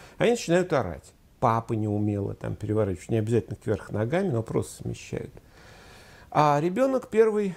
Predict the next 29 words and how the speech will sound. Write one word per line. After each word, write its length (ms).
рефлекторное 680
запоминание — 600
это 100
положение 480
тела 260
в 40
пространстве, 640
потому 280
что 160
он 60
почти 500
ничего 360
не 180
видит. 440
В 80
первый 340
месяц 440
там 320
поле 240
зрения 400
составляет 680
монокулярно, 720
то 100
есть 140
одного 320
глаза, 400
всего 340
двадцать 380
процентов. 600